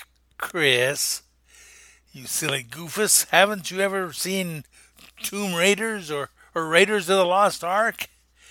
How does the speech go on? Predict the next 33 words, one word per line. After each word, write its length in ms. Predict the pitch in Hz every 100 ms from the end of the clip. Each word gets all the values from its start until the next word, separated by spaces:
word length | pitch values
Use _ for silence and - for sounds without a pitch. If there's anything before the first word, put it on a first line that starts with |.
| - - _
Have 200 | 175 156
you 120 | 165
never 300 | 165 202 196
heard 200 | 165 202
of 140 | 190 151
booby 260 | 202 220
traps? 560 | 180 202 233 233 - - _ _ _ - - _
You 160 | - 269
don't 340 | 254 220 190
just 320 | 165 185 - -
go 280 | 185 175
around 480 | 170 170 160 160 139 131 _ _ _ _ - -
through 320 | - 185 185
here 340 | 135 156 165 196
and, 220 | 165 135 _ -
and, 640 | 175 151 160 160 165 170 - - -
and 140 | 196 180
grabbing 500 | 196 226 240 208 156
stuff. 480 | - 165 127 - - _ _ _ - - -
Can 140 | 185
you 100 | 208
get 200 | 190 247
it 140 | 247
through 160 | 175 226
your 180 | 233 196
pretty 380 | - - 240 226
little 300 | 226 202 165
head 400 | 185 175 208 208 - _ - - -
that 220 | 175 156
this 260 | - 185 -
might 300 | 165 175 160
be 140 | 170
dangerous? 840 | 151 131 147 147 131 175 202 -